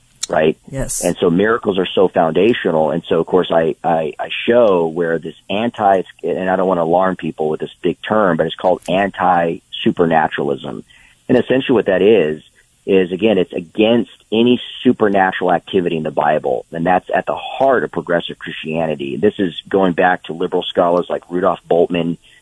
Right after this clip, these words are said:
Speaker 1: uh, that people are familiar that are listening to the Jesus Quest. A lot of, the, as I said,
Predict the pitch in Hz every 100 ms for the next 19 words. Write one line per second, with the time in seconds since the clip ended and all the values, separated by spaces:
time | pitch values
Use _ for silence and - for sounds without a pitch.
0 | _ _ - 78 76 - 104 95 92 -
1 | 82 90 90 90 90 80 78 78 87 -
2 | 87 85 - 71 71 65 - 90 95 98
3 | - - 95 90 - - _ _ _ -
4 | 87 90 87 71 85 85 95 80